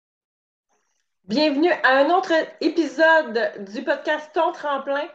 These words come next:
L'objectif ici, c'est de se propulser, de se pousser à passer à l'action pour atteindre nos objectifs. Parce qu'on le sait, c'est pas en écoutant Netflix qu'on avance vers nos buts.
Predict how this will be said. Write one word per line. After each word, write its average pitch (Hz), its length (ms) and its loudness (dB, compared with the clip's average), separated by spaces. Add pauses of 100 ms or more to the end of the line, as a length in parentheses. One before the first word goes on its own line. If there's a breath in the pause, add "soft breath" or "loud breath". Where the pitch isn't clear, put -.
(340 loud breath)
L'objectif 302 680 -6
ici, 302 360 -14
c'est 294 160 -10
de 240 140 -2
se 240 140 -6 (160)
propulser, 294 640 -6
de 240 140 -4
se 240 120 -8
pousser 294 680 -8
à 214 140 -2
passer 262 560 -4
à 240 120 0
l'action 233 480 -6 (220)
pour 226 240 -8
atteindre 294 420 -2
nos 254 220 -6
objectifs. 226 720 -12 (360 loud breath)
Parce 202 200 -4
qu'on 220 180 0
le 233 40 0
sait, 277 380 0
c'est 220 200 -4
pas 269 320 2
en 247 60 -2
écoutant 240 380 0
Netflix 240 640 -6
qu'on 202 280 -2
avance 226 520 -2 (100)
vers 233 320 0
nos 254 140 -2
buts. 302 260 2